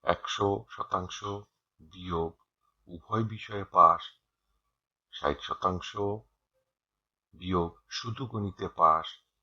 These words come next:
বিশ শতাংশ বিয়োগ শুধু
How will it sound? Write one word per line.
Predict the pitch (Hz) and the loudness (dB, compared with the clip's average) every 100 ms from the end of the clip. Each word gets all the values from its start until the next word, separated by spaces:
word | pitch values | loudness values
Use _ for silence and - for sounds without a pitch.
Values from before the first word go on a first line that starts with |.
| _ | _
বিশ | 82 101 - | -16 -12 -10
শতাংশ | - - 87 78 - 69 80 _ _ _ _ _ - | -10 -6 -6 -6 -10 -12 -12 _ _ _ _ _ -16
বিয়োগ | 90 85 78 - _ _ _ _ _ | -6 -2 -2 -6 _ _ _ _ _
শুধু | - - 110 | -14 -8 -4